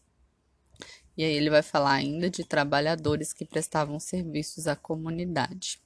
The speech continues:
A grande maioria das obras públicas movimentavam muitos trabalhadores. E muitos desses trabalhadores não eram camponeses, não eram escravos,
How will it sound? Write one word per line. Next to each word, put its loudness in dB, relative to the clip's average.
A 2
grande 4
maioria 4
das 4
obras 2
públicas -2
movimentavam 2
muitos -2
trabalhadores. -2
E 4
muitos 2
desses 2
trabalhadores 4
não 4
eram 4
camponeses, 2
não 2
eram 4
escravos, 4